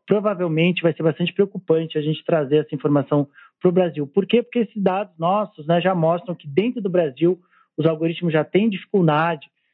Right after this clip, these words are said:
ah, em transferir o conhecimento, dado as nossas, a nossa gigantesca diversidade que a gente tem no Brasil. Tá? Então, é, é uma questão que a gente tá aprendendo ainda, né? Estamos descobrindo, né? Mas a boa notícia é que são os mesmos algoritmos que tomam decisões inteligentes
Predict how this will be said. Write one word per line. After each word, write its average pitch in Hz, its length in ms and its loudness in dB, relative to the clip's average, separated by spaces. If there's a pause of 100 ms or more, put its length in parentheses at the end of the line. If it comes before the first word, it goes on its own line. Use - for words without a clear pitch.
(240)
ah, 147 160 2
em 143 60 -4
transferir 170 500 2
o 180 60 0
conhecimento, 175 760 2
dado 156 220 0
as 147 80 -2
nossas, 156 320 -2 (560)
a 147 80 2
nossa 160 260 2
gigantesca 165 640 2
diversidade 151 640 0
que - 80 -6
a 139 40 -4
gente 143 180 0
tem 151 120 0
no 151 80 2
Brasil. 135 480 -2 (460)
Tá? 165 100 0
Então, 214 240 2
é, 220 240 0
é 208 60 2
uma 226 160 2
questão 220 260 -2
que 214 80 2
a 196 40 2
gente 202 180 -2
tá 202 100 0
aprendendo 190 640 2
ainda, 170 400 4
né? 170 120 0
Estamos 175 320 2
descobrindo, 180 680 2 (380)
né? 208 120 2
Mas 226 460 0 (960)
a 160 80 2
boa 185 180 2
notícia 208 360 0
é 208 40 0
que - 100 -12
são 208 140 4
os 175 100 2
mesmos 220 320 4
algoritmos 180 640 0
que 175 120 0
tomam 180 340 -2
decisões 165 340 0
inteligentes 151 560 0